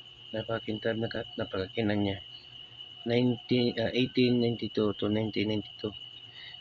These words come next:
Ito naman yung bandang likod niya. Ayan yung bandang likod niya, oh. Ayan. Ayan yung bandang likod. So, nagulat ako na, ano, may ganito palang barya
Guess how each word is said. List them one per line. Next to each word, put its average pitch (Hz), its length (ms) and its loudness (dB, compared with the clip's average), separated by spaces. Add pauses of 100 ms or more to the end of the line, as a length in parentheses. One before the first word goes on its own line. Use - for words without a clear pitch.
(120)
Ito 123 160 -2
naman 123 320 2
yung 117 160 2
bandang 110 320 2
likod 98 320 -4
niya. 101 240 -4 (1040)
Ayan 117 240 2
yung 117 160 0
bandang 113 320 2
likod 110 320 -6
niya, 107 160 -4
oh. 95 160 -14 (1040)
Ayan. 92 320 -6 (1300)
Ayan 107 260 -2
yung 107 80 -2
bandang 104 400 -4
likod. 98 320 -6 (1300)
So, 113 80 -2
nagulat 117 480 0
ako 110 320 -4 (1400)
na, 117 160 -2
ano, 117 180 -2
may 123 140 0
ganito 117 320 0
palang 113 420 0
barya 110 400 2